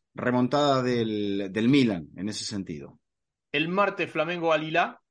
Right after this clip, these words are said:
Speaker 2: por la semifinal del Mundial de Clubes.
Speaker 1: Al Ahly.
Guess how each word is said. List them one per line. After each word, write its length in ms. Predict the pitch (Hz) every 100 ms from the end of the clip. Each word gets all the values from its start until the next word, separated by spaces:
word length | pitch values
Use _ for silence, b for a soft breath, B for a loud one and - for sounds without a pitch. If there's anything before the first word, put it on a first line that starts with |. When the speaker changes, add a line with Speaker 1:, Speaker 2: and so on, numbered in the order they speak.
| _
Speaker 2:
por 140 | 127
la 160 | 127 120
semifinal 380 | - 120 135 135
del 60 |
Mundial 180 | 131 131
de 100 | 131
Clubes. 420 | 170 185 208 - _ _ _
Speaker 1:
Al 220 | - 139 139
Ahly. 580 | - - 135 120 90